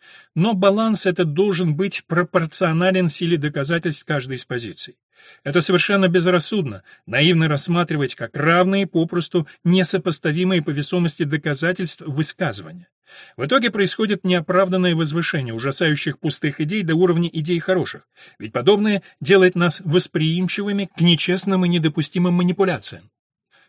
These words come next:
Конечно, есть соблазн покритиковать журналистов за их постоянную вопиющую некомпетентность, но это было бы нечестно и в корне неправильно, ибо исчезни они, и все мы непременно окажемся во власти весьма сомнительных источников.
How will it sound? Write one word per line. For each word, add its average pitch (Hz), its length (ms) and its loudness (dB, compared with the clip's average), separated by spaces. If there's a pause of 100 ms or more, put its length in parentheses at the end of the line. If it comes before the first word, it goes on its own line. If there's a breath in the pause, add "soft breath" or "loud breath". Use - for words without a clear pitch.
(200 soft breath)
Конечно, 226 360 0
есть 214 300 2
соблазн 175 680 0
покритиковать 156 680 -4
журналистов 160 600 -2
за 147 100 -2
их 165 160 -2
постоянную 165 800 -2
вопиющую 156 600 -4
некомпетентность, 151 1200 -6 (320 loud breath)
но 190 140 2
это 196 140 0
было 185 180 4
бы 175 80 2
нечестно 180 560 -2 (120)
и 151 60 -10
в 135 60 -14
корне 156 320 -2
неправильно, 101 580 -6
ибо 151 280 -2
исчезни 113 580 -6
они, 117 380 -4 (260 soft breath)
и 156 100 0
все 185 260 2
мы 214 100 0
непременно 151 560 -4
окажемся 135 500 -6
во 127 80 -6
власти 120 320 -8
весьма 143 400 -4
сомнительных 101 640 -12
источников. - 600 -16